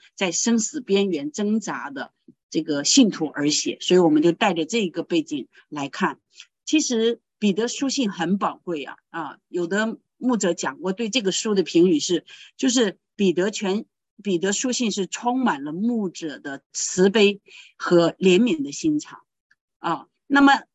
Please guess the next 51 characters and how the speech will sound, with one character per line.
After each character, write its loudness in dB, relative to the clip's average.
另 -2
外 4
一 -2
个 -4
呢， -2
有 0
讲 -4
到 2
说， -4
啊， 2
这 0
个 -2
整 0
个 -2
这 -2
本 -4
书 -4
讲 -6
的 -4
意 -4
思 -4
就 -2
是 0
牧 8
者 -2
对 2
受 0
苦 -12
当 -4
中 -6
的 -2
会 2
友 -2
和 -2
信 0
徒 -8
们， -8
啊， 0
是 0
存 4
着 2
一 2
个， -4
啊， -6
慈 2
爱 2
怜 -2
悯 0
的 -12
心 -2
肠， -8